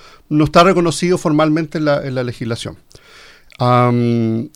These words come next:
y, y respecto ya del, de, de, de qué cosas tiene que cumplir un proyecto en general, no solamente este, sino que un proyecto en general es, en el caso de un estudio de impacto ambiental, eh, se, se reconoce,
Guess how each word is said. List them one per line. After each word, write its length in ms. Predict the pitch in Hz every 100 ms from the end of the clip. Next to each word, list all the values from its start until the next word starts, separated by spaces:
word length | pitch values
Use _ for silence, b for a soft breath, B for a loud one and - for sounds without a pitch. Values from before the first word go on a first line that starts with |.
| _ -
y, 560 | 151 131 127 127 127
y 40 | 135
respecto 400 | 131 - 156 180
ya 220 | 170 175
del, 520 | 170 160 151 147 -
de, 600 | 135 135 135 127 123 120
de, 280 | 113 127 120
de 160 | 120 127
qué 200 | 175 160
cosas 460 | - 190 - -
tiene 220 | - 165 170
que 100 | 156
cumplir 380 | 139 117 160
un 100 | 170
proyecto 400 | 147 135 135 151
en 60 | 147
general, 440 | 143 117 135 131
no 100 | 117
solamente 420 | 131 139 135 120 143
este, 220 | - 107
sino 300 | - 117 123
que 220 | 120 117
un 140 | -
proyecto 300 | 120 123 127
en 60 | 147
general 340 | 156 156 170
es, 240 | 180 165 151
en 100 | 131
el 100 | 131
caso 260 | 156 151
de 60 | 165
un 80 | 165
estudio 300 | 143 - 170
de 60 |
impacto 320 | 175 180 160 175
ambiental, 480 | 170 156 185 190 B B B B B B B -
eh, 380 | 147 143 139 135 -
se, 640 | - 156 147 143 143 - _ -
se 180 | -
reconoce, 600 | 143 147 139 151 226 -